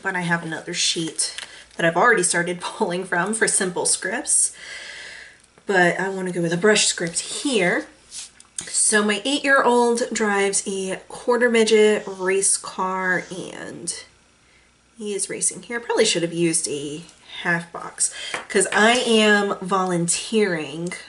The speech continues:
on this day. And Lenny is too. He's doing most of it, he said. But we'll see what happens on the day of. Oh yeah, it's Mother's Day too.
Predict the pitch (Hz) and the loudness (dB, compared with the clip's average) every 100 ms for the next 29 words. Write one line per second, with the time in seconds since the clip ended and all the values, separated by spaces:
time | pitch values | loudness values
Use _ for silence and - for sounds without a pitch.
0 | - _ 214 196 180 170 - - 95 151 | -20 _ -8 -6 -2 -2 -2 -6 -8 -8
1 | 175 214 262 226 175 - - 170 233 262 | -2 2 4 4 2 -2 -6 -4 -2 0
2 | 220 180 160 160 - - - 175 165 175 | 0 0 -2 -4 -8 -12 -8 -8 -8 -12
3 | 175 185 202 190 180 202 202 196 160 147 | -10 -6 -2 -2 0 0 2 0 -2 -4
4 | 104 156 175 170 170 170 - - - - | -6 -8 -12 -14 -12 -12 -10 -12 -12 -16
5 | - - - - - - - - - - | -20 -20 -18 -10 -10 -12 -20 -20 -20 -18
6 | - - 247 254 247 226 180 - 202 208 | -20 -10 -4 0 2 0 0 -4 -4 -6
7 | 185 - 127 120 - 185 170 | -2 -2 -4 -10 -10 -8 -8